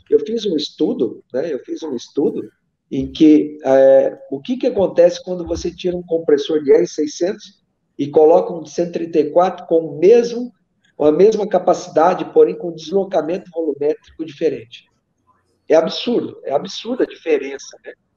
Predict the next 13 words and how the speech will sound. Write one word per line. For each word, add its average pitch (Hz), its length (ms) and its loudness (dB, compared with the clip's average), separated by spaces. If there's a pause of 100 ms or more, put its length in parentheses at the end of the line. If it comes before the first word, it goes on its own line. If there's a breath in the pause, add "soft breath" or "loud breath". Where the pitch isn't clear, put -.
(260)
O 143 280 6
R 196 160 4
seiscentos, 175 840 -4 (260)
por 160 140 6
ele 190 180 4
ter 185 160 -4
uma 170 160 0
quantidade 151 480 0 (460)
bem 185 220 2
pequena 180 420 -4
de - 100 -18
fluido 160 280 -8
refrigerante, 143 640 -2